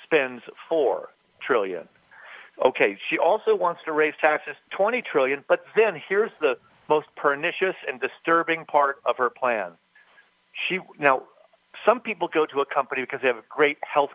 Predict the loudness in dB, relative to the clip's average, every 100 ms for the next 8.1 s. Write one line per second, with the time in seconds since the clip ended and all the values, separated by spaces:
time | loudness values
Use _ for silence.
0 | -4 -2 -2 -4 -4 -4 -6 -10 -14 -20
1 | -20 -20 -20 -6 0 0 0 -4 -4 -6
2 | -2 -2 -2 -6 -6 -4 0 0 0 0
3 | 2 2 2 -2 -6 -6 -4 -2 0 -2
4 | 0 -2 0 -4 -4 -10 -4 -2 0 0
5 | -2 -2 2 2 0 -4 -8 0 0 0
6 | -2 -2 -2 -4 -4 0 0 0 -6 -10
7 | -20 -20 -20 -20 -8 0 0 2 0 2
8 | -2